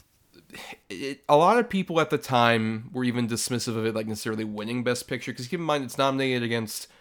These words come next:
High Noon, Ivanhoe, uh, Moulin Rouge, uh, and The Quiet Man. Um, and it ends up winning. A lot of people, especially, like, in retrospective sort of articles, have said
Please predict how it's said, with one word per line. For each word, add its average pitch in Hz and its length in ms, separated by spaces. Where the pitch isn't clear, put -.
High 131 280
Noon, 123 560
Ivanhoe, 120 760
uh, 110 260
Moulin 120 420
Rouge, 117 560
uh, 113 260
and 113 240
The 107 60
Quiet 123 400
Man. 87 380
Um, 107 340
and 101 360
it 107 100
ends 113 180
up 107 160
winning. 113 280
A - 60
lot 156 220
of 180 80
people, 147 640
especially, 131 500
like, 120 160
in 110 100
retrospective 110 920
sort - 220
of 113 60
articles, 113 340
have 113 120
said 117 320